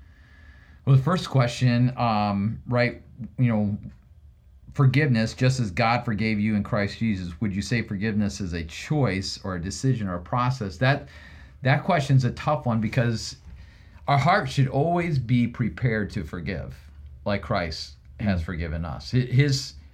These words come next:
Speaker 1: he's already forgiven us. When he died on the cross, he forgave us for our sins of our past, our present,
Speaker 2: Mm.
Speaker 1: and our future. So he's
Speaker 2: Mm.
Speaker 1: already taken care of that, but yet he still tells us to come to him and ask for, for forgiveness. Like, we still have to bare our souls to him and s-,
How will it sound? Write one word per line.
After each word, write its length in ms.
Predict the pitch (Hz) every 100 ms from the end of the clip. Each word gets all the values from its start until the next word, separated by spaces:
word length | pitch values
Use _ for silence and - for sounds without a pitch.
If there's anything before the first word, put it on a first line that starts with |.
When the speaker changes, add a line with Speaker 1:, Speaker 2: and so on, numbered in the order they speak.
| - -
Speaker 1:
he's 200 | 143 139
already 260 | 135 110
forgiven 380 | 101 104 117 117
us. 140 | 107 104
When 120 | 110
he 60 |
died 220 | 107 117 110
on 80 |
the 60 | 101
cross, 340 | - 120 113
he 80 | 113
forgave 340 | 92 98 107 107
us 100 | 101
for 100 | 101
our 60 |
sins 300 | 92 120 113
of 80 | 98
our 80 | 85
past, 380 | 85 139 131 131
our 60 | 85
present, 340 | 120 113 101
Speaker 2:
Mm. 40 | 95
Speaker 1:
and 60 |
our 80 | 92
future. 360 | - 180 175 208
So 140 | -
he's 240 | 107 156
Speaker 2:
Mm. 60 | 196
Speaker 1:
already 320 | 160 123 107
taken 340 | - 139 113 98
care 180 | 170 190
of 80 |
that, 160 | 113 92
but 120 | 107
yet 180 | 101 120
he 120 | 110
still 380 | 101 - 156 170
tells 380 | 131 123 127 135
us 120 | 98
to 80 | -
come 300 | 92 156 170
to 120 | -
him 220 | 92 95 90
and 80 | 87
ask 220 | 113 -
for, 120 | 82
for 140 | 78 82
forgiveness. 640 | 87 123 139 - - - - - - - -
Like, 140 | 117
we 100 | 131
still 220 | 131 139
have 180 | 139 131
to 260 | 113 101 90 - - - -
bare 340 | 110 135 143
our 160 | 107 104
souls 480 | - 135 160 170 135
to 200 | 123 107
him 240 | 110 113
and 100 | 107
s-, 180 | 101 -